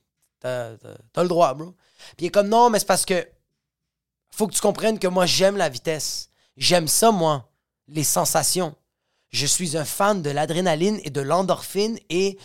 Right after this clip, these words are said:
d'une surdose de dopamine. » Moi, en France, Jacob, je faisais de la moto.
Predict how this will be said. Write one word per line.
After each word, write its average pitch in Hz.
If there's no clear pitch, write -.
d'une 156
surdose 196
de 147
dopamine. » 135
Moi, 202
en 202
France, 165
Jacob, 185
je -
faisais 165
de 160
la 175
moto. 160